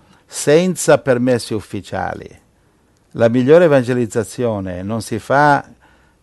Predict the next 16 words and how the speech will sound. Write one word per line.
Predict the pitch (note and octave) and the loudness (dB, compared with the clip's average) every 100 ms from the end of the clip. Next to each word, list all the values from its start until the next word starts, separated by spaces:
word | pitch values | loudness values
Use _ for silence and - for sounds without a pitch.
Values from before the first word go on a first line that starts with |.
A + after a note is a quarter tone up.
| _ _ _ | _ _ _
che | - | -10
ti | G2+ G2 | -10 -6
fanno | A2+ A2+ | -4 -4
le | G#2 | -4
foto, | - G#2 G#2 - | -4 -2 -2 -4
vai | G#2 | -8
sui | F#2 G2+ | -8 -10
giornali, | G2 F#2+ G#2 G#2 G2+ F#2 | -10 -8 -6 -6 -6 -8
clap | - G#2 G2 - | -6 -4 -4 -10
clap, | - G#2 G#2 - G2 | -6 -4 -4 -6 -14
applausi, | - G#2+ G#2 G#2 G2+ F#2 G2 - | -10 -6 -4 -4 -6 -10 -12 -12
eccetera, | A#2 A2+ G#2 F2 | -10 -8 -10 -12
ci | E2+ | -16
sono | E2 | -16
molti | E2+ F#2 F2 E2+ | -16 -16 -18 -6
soldi. | A2 A#2 E2 E2 | -2 -2 -2 -16